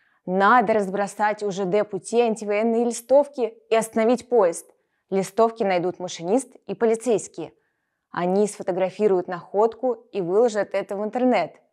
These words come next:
Благодаря этому много людей узнает о концепции независимой Сибири».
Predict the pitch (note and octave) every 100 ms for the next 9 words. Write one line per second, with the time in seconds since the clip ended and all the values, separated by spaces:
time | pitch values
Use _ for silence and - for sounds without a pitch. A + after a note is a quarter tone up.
0 | _ _ _ - E3+ G3 F#3+ F#3+ F#3+ B3+
1 | B3+ A#3+ A3+ G#3 B3 B3+ B3+ G#3+ G#3+ D4
2 | - G#3 F#3 F#3+ A#3+ A3+ F3+ F3+ F3+ -
3 | G#3+ G#3+ A#3+ A3 G#3 G#3 G#3 A3 A#3 G#3+
4 | - A#3 B3 C#4 E3